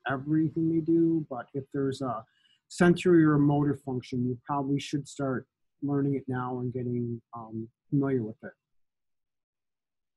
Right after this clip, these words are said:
And if you're like me, sometimes there's that one or two cranial nerves that no matter how many times you pound your head into it, you just literally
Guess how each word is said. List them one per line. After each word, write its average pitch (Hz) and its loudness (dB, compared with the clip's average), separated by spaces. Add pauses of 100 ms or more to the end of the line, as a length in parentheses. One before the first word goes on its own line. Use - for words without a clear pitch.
(120)
And 156 2
if 127 -2
you're 147 2
like 143 0
me, 147 4
sometimes 156 -2
there's 135 -4
that 131 -6
one 139 0 (460)
or 135 -6
two 151 0
cranial 147 2
nerves 135 -2
that 127 -6
no 135 -4
matter 131 -2
how 127 -12
many 143 -4
times 143 -4
you 131 -2 (280)
pound 147 0
your 135 -2
head 147 -2
into 127 -4
it, 120 -6
you 127 -10
just 123 -12
literally 123 -2